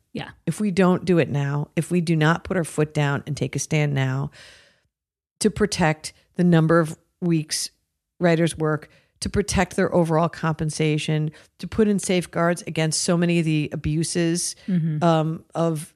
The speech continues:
Speaker 2: and for, like, for screeners of free work,
Speaker 1: Mm-hmm.
Speaker 2: to protect comedy variety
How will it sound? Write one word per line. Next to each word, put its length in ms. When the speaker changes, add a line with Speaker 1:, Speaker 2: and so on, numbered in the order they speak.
Speaker 2:
and 180
for, 220
like, 180
for 240
screeners 540
of 80
free 320
work, 480
Speaker 1:
Mm-hmm. 360
Speaker 2:
to 100
protect 520
comedy 380
variety 460